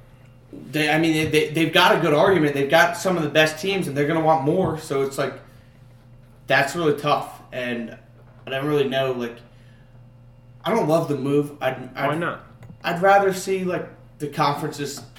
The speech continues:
Speaker 1: Maybe I'm more of a traditionalist, but it also is, like, they get back with their old rivals, Texas A and M, Texas, um, Arkansas.
Speaker 2: Yeah.
Speaker 1: I mean, Missouri doesn't really. Missouri's irrelevant, but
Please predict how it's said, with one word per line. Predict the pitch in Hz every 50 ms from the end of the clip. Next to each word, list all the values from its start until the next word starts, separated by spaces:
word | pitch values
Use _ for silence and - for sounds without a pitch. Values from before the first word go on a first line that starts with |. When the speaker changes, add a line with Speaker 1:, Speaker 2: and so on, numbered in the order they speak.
| - 127
Speaker 1:
Maybe | 143 160 165 160 170
I'm | 160 160 156
more | 156 151 151 147
of | 127
a | 127
traditionalist, | 127 - - 120 127 127 - - 143 120 110 107 - - - - - - - - -
but | - 135 147
it | 151 156
also | 170 175 165 - 190 175 170 135
is, | 156 160 156 143 - -
like, | 139 131 123 120 - - - - - - - - -
they | 135 139
get | 139 165 160 165
back | 160 156 156 151 - 156
with | 151 - -
their | 147 143
old | 143 147 147 135
rivals, | 131 127 131 135 - 135 135 127 127 -
Texas | - - 139 135 139 - - 160
A | 151
and | 147 143 139
M, | 139 139 139 -
Texas, | - - 135 135 135 135 - - 139 131 - - - - - - - - - - - - - 117
um, | 123 123 123 123 120 120 117 113 - - - - -
Arkansas. | 139 139 139 - - 147 131 - - 156 143 139 139 135 131 131 127 - -
Speaker 2:
Yeah. | - - - - - - - - - - - - - -
Speaker 1:
I | - 120
mean, | 123 127 123 123 123 - - - - - - - -
Missouri | 135 143 147 135 139 143 143 143 135 127
doesn't | 127 127 120 120 117 113
really. | 113 117 120 117 117 117 - - - - -
Missouri's | - 127 135 135 147 151 147 143 123 113
irrelevant, | 117 117 120 117 120 123 123 117 120 120 101 -
but | - 120 117 - - -